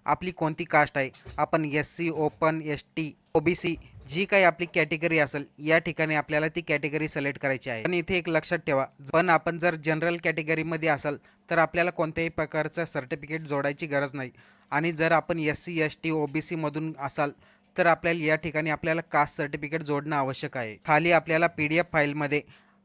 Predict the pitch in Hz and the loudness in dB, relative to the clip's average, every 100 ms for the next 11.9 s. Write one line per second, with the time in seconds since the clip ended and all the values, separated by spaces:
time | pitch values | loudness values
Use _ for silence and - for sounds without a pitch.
0 | - 147 175 175 170 156 - 151 156 147 | -4 -2 0 0 4 6 6 2 -2 -8
1 | 151 160 143 143 147 139 131 127 117 110 | -6 0 2 2 0 -2 -2 -6 -8 -12
2 | - _ 156 160 165 190 160 165 170 160 | -18 _ 2 2 0 -4 2 2 2 -2
3 | 151 156 - 143 147 170 170 160 - 156 | -2 -2 -2 -2 2 0 0 -4 2 4
4 | 156 160 151 151 151 156 - 165 147 147 | 4 2 -2 -6 -6 -8 -8 -6 -6 -2
5 | 160 - 151 147 147 151 147 151 151 139 | -4 -2 -4 -2 -2 -2 -4 -4 -4 -4
6 | 147 147 - 143 143 147 139 127 123 _ | -4 -4 -2 -2 0 -2 0 -2 -4 _
7 | - _ _ - 190 180 170 175 180 165 | -20 _ _ -4 -2 0 0 -2 -2 2
8 | 151 - 170 165 151 160 170 160 135 127 | 2 2 -2 -2 -2 -2 0 0 -2 -6
9 | - _ _ 165 160 175 156 175 156 151 | -12 _ _ 0 2 2 0 -2 0 0
10 | - 165 147 156 151 170 151 156 156 151 | 2 -2 -2 -2 -6 -2 -2 -2 -4 -4
11 | 151 139 147 151 135 135 135 127 | -4 -4 -4 -4 -4 -6 -6 -8